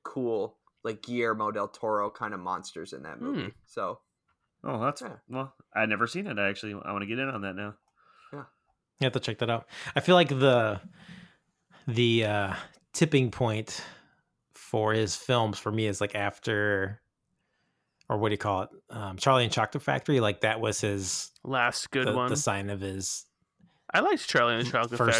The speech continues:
Speaker 2: Factory.
Speaker 4: bad
Speaker 2: I
Speaker 4: one.
Speaker 2: thought it was all right, but I, I, I guess the, the,
Speaker 4: Hmm.
Speaker 2: the other side of the hill, right, where he's maybe starting the decline,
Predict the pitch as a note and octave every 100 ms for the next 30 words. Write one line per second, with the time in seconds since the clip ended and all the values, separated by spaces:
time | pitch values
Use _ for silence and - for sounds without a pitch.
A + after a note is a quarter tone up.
0 | A#2+ - - F#2+ - A#3+ D#4+ - C3+ A2+
1 | G#2 C3 C3 G#2+ - C3+ B2+ C3+ C3 C#3+
2 | - D3 C#3+ C3+ - - _ _ _ _
3 | - C3 B2+ G2+ A2+ B2+ A#2 G2+ G2 F#2+
4 | B2+ A2 G#2+ C3 C3+ A#2+ - B2 A#2+ G#2
5 | - C3 G#2+ G#2 A2 F#2+ G2+ G#2 A2 G#2
6 | G#2+ - A2 G#2+ G#2 G2 G#2 - A#2 A2
7 | A#2+